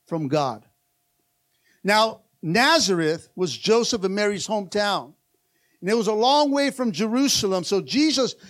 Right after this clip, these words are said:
was born in Bethlehem, but he grew up in Nazareth. Nevertheless, the people of Jesus,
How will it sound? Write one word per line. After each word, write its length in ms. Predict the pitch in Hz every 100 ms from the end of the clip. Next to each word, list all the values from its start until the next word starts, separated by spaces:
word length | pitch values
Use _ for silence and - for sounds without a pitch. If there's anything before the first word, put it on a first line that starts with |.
| -
was 180 | 226 165
born 340 | 135 240 247
in 140 | 214 185
Bethlehem, 720 | 135 294 302 254 160 151 165
but 120 | 160
he 80 | 185
grew 320 | 160 208 254
up 180 | 240 233 _ _ -
in 220 | 254 214 - _
Nazareth. 760 | 151 180 240 294 175 165 156 165
Nevertheless, 680 | 156 254 269 247 233 240 -
the 80 |
people 360 | - 233 247 254
of 100 | 220
Jesus, 600 | 135 196 226 202 240 -